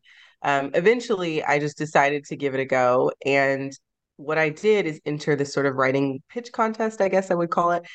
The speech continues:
that I don't think exists anymore. But that particular year, I, I believe it was twenty eighteen, September of twenty eighteen, I tweeted a single pitch,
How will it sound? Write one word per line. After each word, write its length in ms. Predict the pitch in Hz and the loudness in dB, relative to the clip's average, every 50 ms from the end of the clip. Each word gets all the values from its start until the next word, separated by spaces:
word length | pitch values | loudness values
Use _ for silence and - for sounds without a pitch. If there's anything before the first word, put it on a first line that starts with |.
| - _ _ _ | -20 _ _ _
that 160 | 185 - 123 - - | -12 -12 -12 -4 -2
I 80 | - 175 | -2 2
don't 240 | 165 190 190 190 190 | 4 2 2 2 0
think 160 | 190 170 - | -4 -4 -2
exists 440 | 147 139 131 - 131 131 - - - | -4 -4 -2 -2 -4 -4 -2 -2 0
anymore. 580 | 147 147 143 147 147 147 151 151 151 151 151 - - - - - - _ _ - | 0 2 2 2 2 4 4 4 4 2 0 -4 -12 -20 -20 -20 -20 _ _ -8
But 340 | - 165 151 143 - - - 143 | -4 -2 -2 -2 -4 -6 -12 -6
that 400 | 135 143 170 185 208 220 - - | 0 4 4 4 4 4 0 -2
particular 520 | 196 180 180 175 156 - 147 143 139 135 | -6 -4 -4 -4 -4 -2 -2 -2 0 0
year, 400 | 135 135 131 131 135 135 131 - - | 0 0 2 2 4 2 2 2 0
I, 40 | - | -2
I 20 | |
believe 300 | 143 131 143 147 147 139 | 0 2 2 2 4 4
it 100 | 143 127 | 2 0
was 160 | 123 143 143 - | 0 -2 -4 -8
twenty 380 | - - 151 147 143 139 - 127 131 | -6 -4 -2 0 0 0 0 0 -2
eighteen, 420 | - - - 143 135 135 139 156 156 | -2 -4 -4 -4 -2 0 0 -2 -2
September 380 | 156 - - - 160 143 143 143 | -4 -8 -8 -10 -8 -8 -6 -8
of 80 | 139 | -8
twenty 300 | 139 - - 143 139 135 | -10 -10 -10 -8 -8 -8
eighteen, 460 | 135 - - - 139 135 135 135 131 - - - - _ _ _ _ _ _ | -8 -10 -10 -10 -10 -8 -8 -8 -10 -12 -16 -20 -20 _ _ _ _ _ _
I 140 | 135 143 143 | -4 -4 -4
tweeted 360 | 143 - 202 180 180 175 156 | -4 -6 -6 -4 -2 0 0
a 80 | 160 160 | 0 0
single 360 | 160 - 156 156 156 160 156 | 0 -2 -2 -2 -2 -4 -2
pitch, 480 | - - 147 - - - - - - | -2 -2 -2 -2 -4 -8 -12 -12 -14